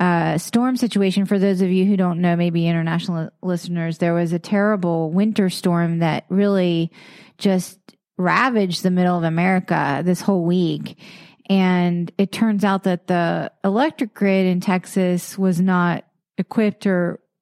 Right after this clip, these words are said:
able to withstand the kind of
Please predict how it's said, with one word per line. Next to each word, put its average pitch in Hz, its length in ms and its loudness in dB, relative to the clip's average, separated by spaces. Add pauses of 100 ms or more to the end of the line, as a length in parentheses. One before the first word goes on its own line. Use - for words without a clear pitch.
(380)
able 185 580 0 (440)
to 180 640 0 (100)
withstand 190 1000 -2 (800)
the 202 120 2
kind 190 360 2
of 175 440 0